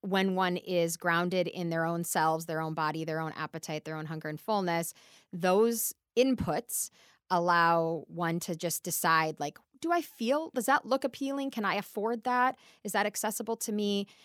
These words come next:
And then kind of say, "Sure, I could maybe do that." And within it, struck, like, some structure of saying, "Okay, I'll, I'll plan to make that tomorrow night," you know?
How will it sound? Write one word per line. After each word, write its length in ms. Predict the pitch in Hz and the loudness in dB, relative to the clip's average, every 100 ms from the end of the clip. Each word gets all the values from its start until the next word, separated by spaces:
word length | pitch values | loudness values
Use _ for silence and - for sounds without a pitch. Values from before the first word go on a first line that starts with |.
| _ | _
And 200 | 196 185 | -2 0
then 200 | 185 180 | 2 0
kind 180 | - 190 | -2 -4
of 60 | 170 | -2
say, 300 | - 175 180 | 2 2 2
"Sure, 560 | - 494 508 196 160 - | 2 6 6 6 4 0
I 80 | |
could 160 | - - | -4 -2
maybe 220 | 226 175 156 | 0 0 -4
do 220 | 165 156 | -4 -2
that." 260 | 160 190 170 | 4 4 2
And 220 | 208 190 - - | -2 -2 -4 -2
within 400 | 220 202 - 254 | 0 0 0 2
it, 240 | 196 185 - | 4 2 -2
struck, 500 | - - - 208 - _ - | -2 -2 2 2 2 _ -2
like, 180 | 196 | -2
some 180 | - 220 | 2 0
structure 520 | 208 - 202 202 214 | 0 0 0 0 0
of 120 | 185 180 | 0 0
saying, 380 | 196 185 180 - - - | 0 0 -2 -6 -16 -6
"Okay, 220 | 381 359 285 | -2 4 4
I'll, 240 | - 381 _ - | 4 0 _ -2
I'll 220 | 302 349 | 0 0
plan 480 | - - 247 240 233 | -2 0 2 4 2
to 120 | 226 | 0
make 260 | 202 202 - | 0 0 0
that 180 | 196 | 0
tomorrow 360 | - 202 185 180 | 0 0 2 2
night," 340 | 180 160 147 - | 0 -2 -2 -4
you 120 | 175 | -2
know? 240 | 165 156 | 0 0